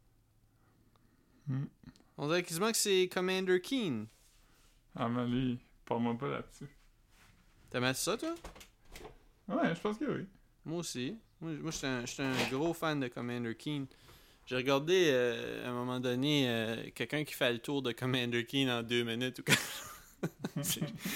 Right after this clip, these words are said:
Speaker 2: mais grosse game. Chris de grosse game, euh, Commander Keen.
Speaker 1: Ouais, il y avait
Speaker 2: J'ai,
Speaker 1: des
Speaker 2: j'ai
Speaker 1: légumes pis tout, là, que tu pouvais
Speaker 2: Ouais.
Speaker 1: te battre contre.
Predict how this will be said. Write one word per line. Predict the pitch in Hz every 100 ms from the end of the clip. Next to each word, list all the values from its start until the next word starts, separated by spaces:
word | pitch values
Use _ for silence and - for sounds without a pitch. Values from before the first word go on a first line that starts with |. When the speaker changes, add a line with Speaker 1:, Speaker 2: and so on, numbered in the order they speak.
| 269 196 135 151
Speaker 2:
mais | 139 123 120 123 127
grosse | 135 196 127
game. | 120 151 113 110 -
Chris | - 196 139
de | 110
grosse | 107 104 104
game, | 110 123 110
euh, | 107 107 113
Commander | 117 107 104 104
Keen. | - 123 117 - - - - - -
Speaker 1:
Ouais, |
il | 127
y |
avait | 117
Speaker 2:
J'ai, |
Speaker 1:
des | 131
Speaker 2:
j'ai | 117 113
Speaker 1:
légumes | 127 156 113
pis | 110 -
tout, | 160 151
là, | 120 120 - - - - -
que | 113
tu | -
pouvais | 131
Speaker 2:
Ouais. | 151
Speaker 1:
te | 135
battre | 113 -
contre. | 127 127